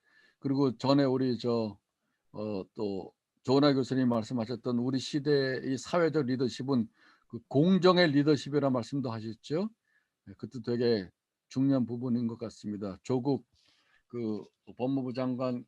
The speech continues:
이후에 우리 사회가 합법적이긴 하지만 공정하지 않다고 하는 부분이 되게, 에, 논의의 중심으로 부상이 됐는데, 공정성의 리더십도 또 중요합니다.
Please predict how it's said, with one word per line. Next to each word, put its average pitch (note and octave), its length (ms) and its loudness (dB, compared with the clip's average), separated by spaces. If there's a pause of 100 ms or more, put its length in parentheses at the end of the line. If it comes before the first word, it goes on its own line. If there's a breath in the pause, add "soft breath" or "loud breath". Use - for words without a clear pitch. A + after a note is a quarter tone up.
이후에 B2+ 600 -2
우리 B2+ 240 -4
사회가 A#2+ 520 -4 (520 soft breath)
합법적이긴 D#3 800 0
하지만 C3+ 440 0
공정하지 D3 580 2
않다고 A2+ 440 -4
하는 D3 140 -2
부분이 C3+ 280 -4
되게, C3+ 360 0 (460 soft breath)
에, A#2+ 220 -2
논의의 C3+ 400 4
중심으로 A#2+ 1080 0
부상이 B2 500 -2
됐는데, A#2 600 -2 (520)
공정성의 C3 800 2
리더십도 A#2+ 880 -4 (480 soft breath)
또 B2 80 -6
중요합니다. G#2 720 -2